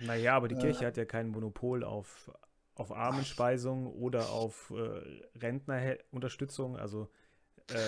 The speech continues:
Speaker 1: das ist ja doch ein Thema, das jetzt, das, das ist nicht e-, erst existiert seit, äh, vor, seit vor zweitausend Jahren, seit, äh, dem Jahr
Speaker 2: Dass
Speaker 1: Null, in Anführungszeichen.
Speaker 2: die Christen das alles usurpiert haben, das Ganze.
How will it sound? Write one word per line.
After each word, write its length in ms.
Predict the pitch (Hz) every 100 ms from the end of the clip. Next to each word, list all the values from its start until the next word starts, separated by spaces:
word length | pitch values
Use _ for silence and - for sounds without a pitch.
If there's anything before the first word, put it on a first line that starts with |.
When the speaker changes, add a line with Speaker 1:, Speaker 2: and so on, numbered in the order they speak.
| 110 - 127
Speaker 1:
das 120 | 123
ist 120 | 135
ja 120 | 135
doch 180 | 131 131
ein 100 | 127
Thema, 260 | 143 143 117
das 140 | 107
jetzt, 320 | 117 - - -
das, 380 | 117 - - - - _ _ -
das 100 | 110
ist 100 | 120
nicht 160 | 147 -
e-, 280 | 131 135 131 -
erst 280 | 127 -
existiert 600 | 127 - 120 - 127 123
seit, 400 | 117 110 110 107 -
äh, 280 | 107 107 107 - - - - - _ _ -
vor, 160 | 107 -
seit 220 | - 113
vor 120 | 113 104
zweitausend 360 | 113 110 101
Jahren, 260 | 117 120 98
seit, 380 | 98 104 - 110
äh, 80 | 110
dem 180 | 110 117
Jahr 180 | 113 113
Speaker 2:
Dass 340 | 123 120 101
Speaker 1:
Null, 80 | 117
in 80 | 113
Anführungszeichen. 540 | 104 - 110 117 110 - -
Speaker 2:
die 40 |
Christen 400 | - 147 - 135
das 160 | 127 113
alles 300 | 127 127 -
usurpiert 640 | 143 - 127 - 143 135
haben, 180 | 123 113
das 180 | 117 -
Ganze. 600 | 127 117 - 117 113 120